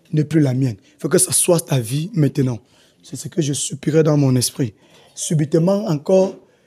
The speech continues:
son serviteur passé, il a soufflé sur moi. Il a soufflé,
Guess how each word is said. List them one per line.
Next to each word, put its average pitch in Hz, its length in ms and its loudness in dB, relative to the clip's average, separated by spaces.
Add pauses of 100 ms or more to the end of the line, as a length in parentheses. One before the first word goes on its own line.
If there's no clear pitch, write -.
(380)
son - 240 -6
serviteur 160 540 2
passé, 240 540 2
il 196 100 6
a 190 100 4
soufflé 269 540 2
sur - 220 0
moi. 147 260 0 (920)
Il 185 140 2
a 180 80 2
soufflé, - 720 -2